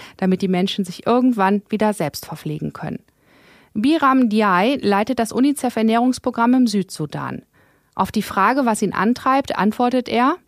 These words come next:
„Ich will als Afrikaner etwas dazu beitragen, dass es den Menschen auf unserem Kontinent besser geht. Die Kinder haben es nicht verdient zu leiden.“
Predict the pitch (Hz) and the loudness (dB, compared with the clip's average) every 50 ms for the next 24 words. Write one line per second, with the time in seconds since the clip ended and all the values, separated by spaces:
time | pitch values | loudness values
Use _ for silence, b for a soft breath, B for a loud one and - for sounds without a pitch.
0 | _ _ - 202 - - 262 277 269 247 - - 202 214 - - 202 - - 202 | _ _ -8 -6 -2 0 2 2 2 2 0 -2 -4 -4 -4 -6 -10 -6 -2 0
1 | 208 247 269 262 220 - - - 214 202 - - 190 - - 190 165 185 180 202 | 2 4 4 4 2 0 -2 -2 -2 -2 -2 -4 -6 -6 -6 -4 0 0 0 0
2 | 214 - - 214 208 214 202 220 214 220 196 180 180 208 190 - - 190 180 175 | 0 -2 0 0 0 2 2 0 0 0 -2 -2 -2 -4 -4 -2 0 0 2 2
3 | 165 175 208 - - 240 214 - 185 - - 185 190 175 190 180 175 - 190 180 | 2 0 0 0 0 0 0 0 -2 -2 -2 -2 -2 0 -2 -2 0 0 0 0
4 | 185 - 214 208 208 208 196 - 180 160 - - 147 147 - 135 131 - - b | 2 2 2 2 2 2 0 0 -4 -4 -4 -8 -10 -10 -10 -12 -12 -12 -14 b
5 | b b b b b b b b b _ - 208 - - 262 269 269 269 247 233 | b b b b b b b b b _ -10 -4 0 2 4 4 4 4 4 4
6 | 220 214 196 - - 220 247 240 - - 254 233 196 208 202 202 196 - 220 202 | 4 4 2 2 2 2 2 2 0 0 -2 0 0 0 0 0 0 -2 -2 -2
7 | 175 160 151 151 156 - 151 151 - | -2 -4 -6 -6 -8 -10 -10 -12 -14